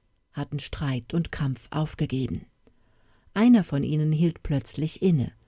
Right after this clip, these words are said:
richtete sich auf und schien sich auf etwas zu besinnen.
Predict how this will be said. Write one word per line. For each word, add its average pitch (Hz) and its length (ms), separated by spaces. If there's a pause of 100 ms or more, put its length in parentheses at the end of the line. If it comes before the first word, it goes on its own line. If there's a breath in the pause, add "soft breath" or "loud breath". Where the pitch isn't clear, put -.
(640)
richtete 220 500
sich - 340
auf 143 440 (300 loud breath)
und 190 200
schien 269 280
sich 196 260
auf 151 220
etwas 135 520
zu 170 180
besinnen. 160 460